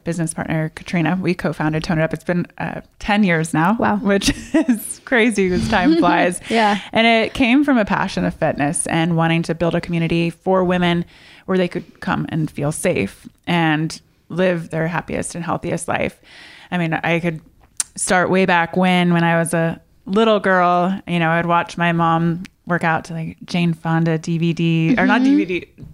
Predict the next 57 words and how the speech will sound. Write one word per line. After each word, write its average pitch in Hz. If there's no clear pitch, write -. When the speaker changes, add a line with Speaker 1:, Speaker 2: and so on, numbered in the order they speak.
Speaker 1:
We 180
didn't 202
have 185
D 170
V 165
Ds, -
V 214
H 214
S 196
tapes. -
Speaker 2:
V 220
H 233
S 302
Speaker 1:
<laughs> -
Speaker 2:
tapes. -
Speaker 1:
Yes. -
Speaker 2:
Did 285
she 277
wear 247
the 240
whole 226
outfit 226
also? 226
Do 240
you 220
remember? 247
Speaker 1:
No, 180
she -
didn't. 151
Speaker 2:
That's 285
okay. -
Speaker 1:
But 202
she 220
was 180
also, 143
like, -
she -
would 165
do 160
the 165
step -
aerobics 156
and 156
all 156
of 160
that. 160
And 160
I 165
would 170
always, 170
like, -
watch 165
her 180
and 180
be 190
like, -
"Oh, -